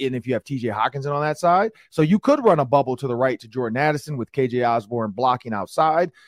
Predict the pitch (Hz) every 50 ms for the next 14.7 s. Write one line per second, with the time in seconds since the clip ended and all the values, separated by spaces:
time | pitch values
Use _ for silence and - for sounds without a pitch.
0 | _ _ _ - - 160 160 - 151 143 139 147 147 151 147 139 139 139 - -
1 | - 127 135 143 139 131 131 123 - - - 160 160 143 123 127 135 147 143 139
2 | 139 131 127 123 131 139 135 131 - - 139 - 113 107 127 143 147 135 - 117
3 | 110 113 113 - - 170 190 233 214 214 190 180 151 175 170 165 143 156 175 226
4 | 262 - 220 196 160 135 113 101 127 143 151 160 156 143 143 143 139 131 127 -
5 | _ _ _ _ _ _ _ _ - 123 127 127 123 120 113 - - 123 123 117
6 | 110 107 104 - 147 147 147 147 139 - - 139 139 117 120 120 117 - 160 147
7 | - 123 - 139 139 131 117 123 117 110 - _ _ _ _ _ _ - 123 127
8 | - 131 135 135 139 139 135 - - 127 123 120 120 104 _ _ _ - 110 107
9 | 101 98 - 117 135 156 143 147 170 185 185 - - 202 196 - 330 659 - -
10 | - - 170 156 156 147 143 - _ _ _ _ _ - 175 202 - 202 151 -
11 | 180 170 160 156 151 151 147 151 143 135 120 139 139 120 135 127 127 127 123 -
12 | - 95 135 139 135 135 - - 143 139 123 131 127 139 - - 165 151 151 151
13 | 139 135 131 123 104 101 127 127 127 127 127 127 123 - - 110 107 104 101 -
14 | _ - 98 - 113 113 113 113 110 107 - 113 113 104